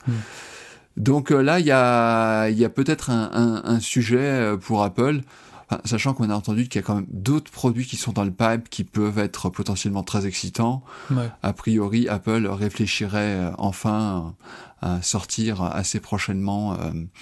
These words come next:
Speaker 2: un iMac, un iPad avec, euh, les, dont l'écran serait pliant.
Speaker 1: Hmm.
Speaker 2: Ça, ça peut être un, un produit qui peut peut-être, euh,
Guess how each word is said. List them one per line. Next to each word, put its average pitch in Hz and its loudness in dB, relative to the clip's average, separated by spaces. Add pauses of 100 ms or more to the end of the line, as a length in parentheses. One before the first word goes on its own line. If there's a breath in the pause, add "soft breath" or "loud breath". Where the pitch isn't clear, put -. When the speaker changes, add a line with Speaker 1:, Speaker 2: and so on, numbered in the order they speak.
(400 loud breath)
Speaker 2:
un 95 0
iMac, 104 0
un 101 2
iPad 110 2 (380)
avec, 92 -2
euh, 90 0 (760)
les, - -2
dont 104 0
l'écran 104 -2
serait 92 -2
pliant. 101 -2 (340 loud breath)
Speaker 1:
Hmm. 123 2 (100)
Speaker 2:
Ça, - 0
ça 95 -4
peut - -6
être 98 -4
un, 92 -2
un 90 -4
produit 101 -2
qui 90 -4
peut 107 0
peut-être, 95 -4
euh, 82 -2